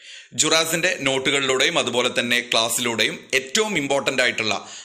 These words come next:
അല്ലെങ്കിൽ പരീക്ഷയ്ക്ക് ചോദിക്കാൻ സാധ്യതയുള്ള ചോദിക്കുന്ന മുഴുവൻ ക്വസ്റ്റ്യൻസും നമ്മൾ discuss ചെയ്യും. നിങ്ങൾക്ക് ഞങ്ങളുടെ videos ഇഷ്ടപ്പെടുകയാണെങ്കിൽ നിങ്ങൾ like ചെയ്യുക, അതുപോലെ തന്നെ നിങ്ങളുടെ suggestions comment ചെയ്യുക. അതോടൊപ്പം തന്നെ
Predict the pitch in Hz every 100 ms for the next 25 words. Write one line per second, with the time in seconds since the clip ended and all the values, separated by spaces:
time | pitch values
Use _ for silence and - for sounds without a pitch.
0 | - 131 139 180 151 139 147 160 147 180
1 | 147 123 139 160 170 139 120 131 151 131
2 | 113 160 - - - - 147 165 196 202
3 | 131 147 - - 131 143 185 190 135 -
4 | 135 160 190 - - - 120 127 117 -
5 | - 120 113 190 - - - 123 123 131
6 | 165 127 123 123 123 131 - - 120 135
7 | 127 123 120 117 113 - - - 120 120
8 | 120 123 120 131 156 131 123 123 120 123
9 | 185 - 120 120 117 110 120 - 165 -
10 | - - - _ 131 131 151 147 127 110
11 | 107 110 113 117 117 120 117 196 -